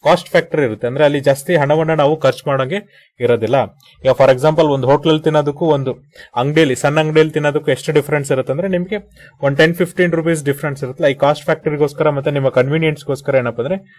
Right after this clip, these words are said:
ಪ್ರತಿದಿನ ಜಗತ್ತಿನಾದ್ಯಂತ ನೋಡ್ರಿ ಎರಡ್ನೂರ ಐವತ್ತು ಕೋಟಿ ಜನ ಏನ್ ಮಾಡ್ತಾರೆ ಅಂದ್ರೆ, ಸ್ಟ್ರೀಟ್ ಫುಡ್ ಅನ್ನ ಕನ್ಸ್ಯೂಮ್ ಮಾಡ್ತಾರೆ. ಇದ್ರ ಜೊತೆಗೆ ನೋಡ್ರಿ, ರಿಪೋರ್ಟ್ ಏನ್ ಹೇಳುತ್ತಂದ್ರೆ, ಕೆಲವೊಂದಿಷ್ಟು ನೀವು ಮಲ್ಟಿಪಲ್ ಮೂಲ ಸೌಕರ್ಯಗಳನ್ನ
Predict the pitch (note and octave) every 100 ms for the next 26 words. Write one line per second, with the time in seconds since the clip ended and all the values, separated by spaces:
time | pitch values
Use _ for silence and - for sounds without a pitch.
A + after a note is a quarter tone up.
0 | _ _ _ C3+ C3 G#3+ G3 F#3 F#3 C3+
1 | D#3 D#3+ E3+ D#3 D3+ D3+ C#3+ C3 D#3 C3
2 | C3 D#3 F3 F3 C3+ C#3+ D#3 E3+ D3+ D3+
3 | E3 D#3+ D#3 C#3+ C3 A2+ A2+ G#2 F#3+ G3
4 | _ - _ - - G3 G3+ E3 C#3+ C#3
5 | G3+ - - A2+ A2+ A2+ G2+ F#2+ A2+ B2+
6 | F#2+ _ _ - _ - D3 D#3+ E3 G3
7 | F#3 F3+ G3+ F3 - - C#3 C#3+ F#3 F3+
8 | F3 E3+ D#3 D3+ C3+ B2+ F3+ - _ D3+
9 | E3 E3+ E3+ - E3 E3 C#3 C#3 E3+ E3+
10 | D#3+ C#3+ D#3+ D#3 D3+ D3+ D3+ C#3+ D3+